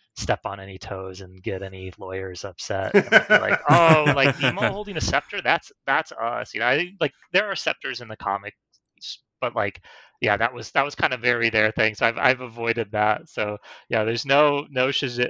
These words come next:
Speaker 1: Shazama Pajama moment, but, um,
Speaker 2: <laughs>
Speaker 1: yeah, I did, I did wanna, like, have s-, the, these scepters in there, but those are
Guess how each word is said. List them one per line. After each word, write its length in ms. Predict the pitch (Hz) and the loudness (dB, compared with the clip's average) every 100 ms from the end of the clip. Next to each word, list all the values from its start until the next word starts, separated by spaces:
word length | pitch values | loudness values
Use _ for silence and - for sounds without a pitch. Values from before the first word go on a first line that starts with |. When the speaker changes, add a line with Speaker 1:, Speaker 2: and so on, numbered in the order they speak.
| - | -4
Speaker 1:
Shazama 640 | - - 110 113 113 110 104 | -10 -8 -2 0 0 -4 -8
Pajama 520 | 107 104 104 104 104 | -6 -4 -4 -4 -8
moment, 440 | 101 98 110 123 - - | -8 -10 -8 -8 -8 -2
but, 200 | 104 101 | 2 2
um, 220 | 98 - | 0 -2
Speaker 2:
<laughs> 540 | 90 - 165 - - | -8 -8 -12 -10 -8
Speaker 1:
yeah, 140 | 120 101 | 2 2
I 60 | |
did, 160 | 104 135 123 147 | 2 -2 0 2
I 60 | |
did 120 | 156 147 | 2 2
wanna, 180 | 143 | 4
like, 140 | 127 110 | 4 4
have 200 | - 98 | 2 0
s-, 200 | - - - | -2 -20 -14
the, 140 | 104 - _ _ _ _ - | -14 -14 _ _ _ _ -12
these 200 | 101 - | -12 -10
scepters 580 | - 98 - 98 95 | -4 -4 -4 -10 -10
in 160 | 98 92 | -12 -8
there, 220 | 87 87 92 | -4 -4 -6
but 100 | 95 | -10
those 200 | 95 87 | -10 -6
are 180 | 92 | -6